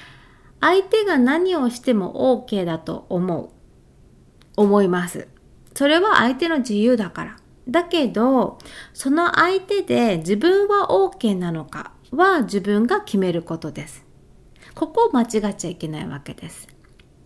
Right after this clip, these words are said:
私の場合、絶対にオーケーじゃないこと、嫌なことっていうのを決めていて、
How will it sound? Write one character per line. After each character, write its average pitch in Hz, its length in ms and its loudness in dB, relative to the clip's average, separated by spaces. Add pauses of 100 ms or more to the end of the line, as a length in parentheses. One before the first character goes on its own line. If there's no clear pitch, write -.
(480)
私 339 380 0
の 359 160 0
場 320 140 2
合、 302 180 2 (200)
絶 262 260 4 (140)
対 359 220 2
に 349 240 0
オ 359 200 4
ー 359 60 -8
ケ 214 180 0
ー - 20 -2
じ 185 80 -2
ゃ 180 40 -2
な 185 160 -2
い 190 100 -2
こ 165 180 -8
と、 - 300 -8
嫌 294 260 2
な 302 160 0
こ 170 140 -4
と 170 160 -6
っ 165 120 -18
て - 80 -10
い 175 100 -2
う 180 80 -2
の 170 140 -6
を 269 460 -2 (100)
決 - 120 2
め 247 180 6
て 220 180 -2
い 196 100 -2
て、 - 560 0